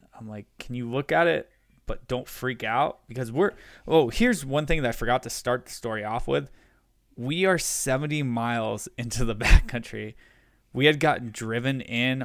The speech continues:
on a bus system, sixty miles, and then on top of that, we hiked in an additional ten miles. So we are over probably eighty miles from the nearest hospital, ten miles from the nearest ranger station,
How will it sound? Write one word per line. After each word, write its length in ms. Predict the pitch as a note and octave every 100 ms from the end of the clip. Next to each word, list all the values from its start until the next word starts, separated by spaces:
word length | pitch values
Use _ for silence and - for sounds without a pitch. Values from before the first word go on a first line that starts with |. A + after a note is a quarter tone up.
| -
on 120 | A2+
a 60 |
bus 280 | - - A2+
system, 640 | - C3+ - D3 D3 D3 -
sixty 540 | - - - - D3
miles, 420 | D3 C#3+ D#3 C3+
and 100 | A#2+
then 140 | A#2 A2+
on 80 |
top 340 | G#2+ - B2+ -
of 40 |
that, 160 | A2+ -
we 100 | A2+
hiked 340 | - A#2+ -
in 140 | A#2+ A2
an 160 | G#2+
additional 560 | G2+ A2+ G#2+ - G#2 G2+ _ _ -
ten 260 | - D3 B2+
miles. 420 | A2+ G2+ G2 - - - - _
So 320 | - - A#2+
we 280 | A2 A#2 D3+
are 200 | D#3 C#3+ A2+
over 400 | C3 C3 C3 A#2+
probably 360 | C3+ B2+ B2+ F#2+
eighty 200 | A#2 C3
miles 360 | B2+ A#2 B2 B2+
from 140 | A2+ G#2+
the 60 |
nearest 280 | A2 A2+ -
hospital, 580 | - A2 - A#2+ A#2 A#2
ten 300 | - C#3 B2+
miles 400 | B2 B2 B2 B2
from 220 | - G#2+
the 100 | G#2+
nearest 360 | A2 A2 G#2 -
ranger 360 | A2 A#2+ A#2+
station, 560 | A#2 - A#2+ A#2+ A#2 A#2